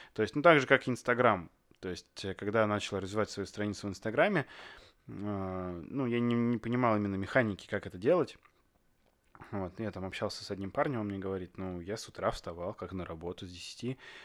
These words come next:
а, там, до шести, там, до восьми, бывало больше, я сидел в Инстаграме, а, и, соответственно, качал его». То есть это там какие-то он использовал, я не знаю, механизмы для того, чтобы его развить, эту страницу.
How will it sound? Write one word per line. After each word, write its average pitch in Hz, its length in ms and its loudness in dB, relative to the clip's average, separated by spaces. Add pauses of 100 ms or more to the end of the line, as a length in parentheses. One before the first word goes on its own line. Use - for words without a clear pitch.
(200)
а, 90 240 -6
там, 87 320 -8
до 98 280 2
шести, - 460 -8
там, 95 200 -2
до 92 100 -2
восьми, 92 340 -2
бывало 92 400 0
больше, 98 400 -4
я 92 60 -6
сидел 95 260 -4
в 90 40 -4
Инстаграме, 95 540 -6 (500)
а, 92 340 -4
и, 98 640 -4
соответственно, 98 480 -6
качал 104 400 2
его». 82 280 -8
То - 180 -14
есть 85 260 -12
это 85 500 -8
там 85 100 -14
какие-то - 340 -16
он 80 180 -12
использовал, 87 520 -8
я 85 60 -10
не 85 120 -10
знаю, 82 260 -12 (420)
механизмы 123 560 2
для 92 120 -2
того, 98 180 2
чтобы 98 340 -4
его 90 220 -4
развить, 92 340 -8
эту 95 100 -12
страницу. 92 600 -8